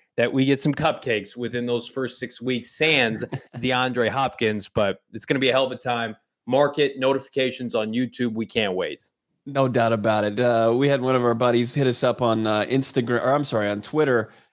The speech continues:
Speaker 2: Uh, what was it? C eleven underscore football with his, like, dream first six games with DeAndre
Speaker 1: Yeah.
Speaker 2: Hopkins out. Now, he did have the Niners in there, and that game's in Mexico City now.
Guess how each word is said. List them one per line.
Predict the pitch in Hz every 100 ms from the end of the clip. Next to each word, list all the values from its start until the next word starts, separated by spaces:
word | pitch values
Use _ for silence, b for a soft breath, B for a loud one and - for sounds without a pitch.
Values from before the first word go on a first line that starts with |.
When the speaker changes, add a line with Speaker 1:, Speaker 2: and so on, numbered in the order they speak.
| _
Speaker 2:
Uh, | 120 120 117
what | 127
was | 131 117
it? | 95
C | - 156
eleven | 156 127 127 135 139 135 -
underscore | 135 135 135 139 120
football | - 160 160 160 156 151
with | 127 -
his, | 151 127
like, | 131 117 110 - b b _
dream | 131 135 156 185 185 185 180
first | - - 156 165 - -
six | - - 170 165
games | - 151 156 160 165
with | 151 143
DeAndre | 147 151 151 147
Speaker 1:
Yeah. | 147
Speaker 2:
Hopkins | 147 - 143 147
out. | 151 143
Now, | 147
he | 151
did | 147 185
have | 190 196
the |
Niners | 185 170 170 165 156
in | 156
there, | 156
and | 147
that | 143 139
game's | 147 143
in | 139
Mexico | 131 - - 123
City | - 127 120
now. | 110 110